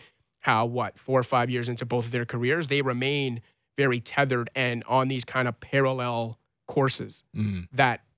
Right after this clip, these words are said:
Speaker 1: have them both, you know, in Luka's case, different because the rumor is more that he might ask out as soon as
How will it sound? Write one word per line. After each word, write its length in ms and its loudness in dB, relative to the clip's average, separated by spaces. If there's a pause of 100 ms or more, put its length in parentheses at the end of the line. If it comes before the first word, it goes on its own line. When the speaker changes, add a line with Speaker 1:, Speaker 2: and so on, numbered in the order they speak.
(300)
Speaker 1:
have 260 2
them 200 2
both, 500 0 (360)
you 80 4
know, 100 6
in 160 0
Luka's 300 -2
case, 260 0
different 460 0
because 320 -2
the 120 -4
rumor 400 0
is 120 -4
more 220 -2
that 260 0 (300)
he 340 2
might 240 0
ask 320 -2
out 260 -4
as 160 -2
soon 240 2
as 200 -8